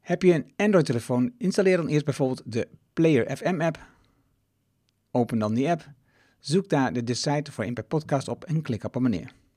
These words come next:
Dankjewel hiervoor. Heb je vragen, opmerkingen, reacties over deze aflevering met Damaris of over de podcast in het algemeen? Stuur dan een e-mail naar podcast at decide for impact punt com.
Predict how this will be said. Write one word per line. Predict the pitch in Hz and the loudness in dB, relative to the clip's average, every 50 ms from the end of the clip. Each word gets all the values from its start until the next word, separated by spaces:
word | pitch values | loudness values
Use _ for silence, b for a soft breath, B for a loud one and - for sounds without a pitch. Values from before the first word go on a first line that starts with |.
| _ _ _ _ _ _ _ _ _ _ _ _ _ | _ _ _ _ _ _ _ _ _ _ _ _ _
Dankjewel | - 156 156 156 151 131 113 104 | 0 0 2 2 4 4 2 2
hiervoor. | 95 95 120 - - 110 101 95 98 - - _ _ _ _ _ _ _ _ _ _ _ _ _ _ _ _ _ _ | 0 -2 -6 -10 -10 -10 -10 -10 -12 -14 -18 _ _ _ _ _ _ _ _ _ _ _ _ _ _ _ _ _ _
Heb | - - 160 160 | -4 -2 0 0
je | 175 170 165 - | 2 0 0 0
vragen, | - - - 123 113 113 - 113 - | -2 0 0 2 2 0 -2 -6 -6
opmerkingen, | - - 147 - 135 120 113 117 - 123 120 117 | -2 -2 0 2 0 0 0 -2 -4 -2 -2 0
reacties | 117 123 135 147 143 - 147 127 120 - - | 2 4 2 2 2 0 -2 -4 -4 -4 -2
over | - 151 156 156 147 143 127 117 107 | 2 4 4 4 4 0 -2 0 2
deze | 135 131 123 117 - - | 2 2 2 2 -2 -4
aflevering | - 120 - 123 117 113 | -4 -4 -4 -2 -2 0
met | 127 127 127 | 0 2 2
Damaris | 147 147 156 160 170 170 175 175 160 - - - | 2 4 4 2 2 0 -2 -2 -4 -6 -10 -14
of | _ 208 165 - - | _ -18 -18 -10 -6
over | - 131 117 107 | -4 -4 -2 -2
de | - | -4
podcast | - - 107 - - - 110 113 - | -4 -4 -4 -2 0 0 -2 0 0
in | - | 0
het | 143 - | 0 4
algemeen? | 156 165 160 175 185 185 190 190 185 - - _ _ _ | 2 2 4 4 2 4 4 2 0 -2 -8 _ _ _
Stuur | - - - 240 226 | -14 -6 -2 0 2
dan | 214 202 175 | 2 4 4
een | 139 135 131 | 4 2 4
e-mail | 175 196 190 170 147 | 4 2 4 4 4
naar | 127 113 104 101 - - | 4 2 0 -2 -6 -2
podcast | - 208 208 - - - 135 123 - - - - - _ - | 2 2 2 2 0 -2 -2 -2 -2 -4 -8 -10 -16 _ 0
at | 131 127 - - - _ _ _ | 0 0 0 -2 -8 _ _ _
decide | - 113 113 110 - - 170 180 185 175 - - _ | -4 -4 -4 -2 -2 -2 0 0 -2 -2 -6 -10 _
for | - - - - | -12 -8 -6 -4
impact | 113 113 110 - 113 104 - | -2 -2 -2 -2 -4 -4 -4
punt | - 113 107 107 110 | -4 -4 -4 -4 -4
com. | - 101 92 101 104 | -6 -6 -8 -8 -8